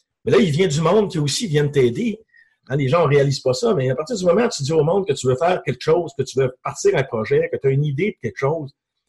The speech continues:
c'est quand même assez étonnant de voir qu'il y a du monde qui lève la main, si on peut dire, vous dites, « Hey, euh, je connais quelqu'un qui pourrait t'aider. » Hey, euh,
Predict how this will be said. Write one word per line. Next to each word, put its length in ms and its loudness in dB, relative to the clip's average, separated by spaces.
c'est 160 -12
quand 120 -2
même 160 -2
assez 320 0
étonnant 420 0
de 80 0
voir 300 -2
qu'il 200 -2
y 40 -6
a 40 -6
du 120 -4
monde 220 0
qui 60 -8
lève 180 2
la 120 0
main, 160 -2
si 80 -4
on 60 -2
peut 140 0
dire, 180 2
vous 100 0
dites, « 140 0
Hey, 220 2
euh, 180 2
je 80 -10
connais 140 0
quelqu'un 320 0
qui 180 -2
pourrait 140 -2
t'aider. » 400 -6
Hey, 180 2
euh, 260 0